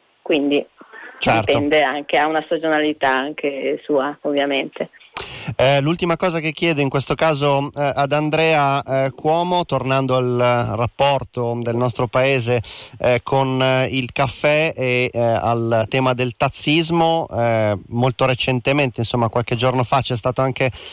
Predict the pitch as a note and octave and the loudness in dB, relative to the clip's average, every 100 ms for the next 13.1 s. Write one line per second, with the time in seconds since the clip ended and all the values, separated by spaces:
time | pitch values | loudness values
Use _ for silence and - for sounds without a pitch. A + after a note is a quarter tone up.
0 | - - A#2+ C3+ C3 B2 C3 B2+ B2 A#2+ | -12 -6 0 2 2 2 2 2 2 0
1 | A#2+ - B2 - C#3+ C#3+ C3 B2+ A#2 G#2+ | -2 -2 -2 2 2 4 2 2 0 0
2 | C3 A#2+ G#2+ B2 B2 A#2+ - A#2 A#2 B2 | 0 -2 -4 0 2 0 0 -2 -2 0
3 | B2 A#2 A#2+ A#2 A#2 B2+ A#2+ A#2 A2+ B2+ | 0 0 0 0 0 2 2 0 2 0
4 | - G#2+ G#2+ - B2 B2+ B2 A2 G2+ G2+ | 0 -4 -4 -2 2 2 0 -2 -4 -2
5 | A2 C3 A#2 - G2+ - - - B2+ C#3 | 0 0 0 -2 -4 -8 -14 -6 -2 2
6 | C3+ C#3 B2+ C3+ C3 A#2+ B2+ A#2+ - B2 | 2 2 -2 0 0 0 -2 -2 -4 -2
7 | A#2+ A2+ A#2 B2+ A#2+ A2 C#3+ C3 - E3 | -2 -2 -2 2 2 2 0 0 2 0
8 | A3 - B2 A#2+ C#3 B2 A2+ B2 A#2+ A#2 | 0 -4 0 0 0 -2 0 0 0 2
9 | A2+ A2+ G#2+ - - - - A2 G#2+ G2+ | 2 2 -2 -10 -20 -10 0 2 2 0
10 | - C3 B2+ A#2 A2 G#2+ G#2+ - A2 G#2 | 0 2 4 2 0 -2 -6 -6 -2 -2
11 | - D3 C3+ D3 D3 G#2+ - - C3+ B2 | 0 0 0 0 0 -2 -6 -6 -4 -2
12 | A#2+ B2+ - C#3 B2 B2+ B2 B2 B2 B2 | 0 0 0 0 0 0 0 0 2 0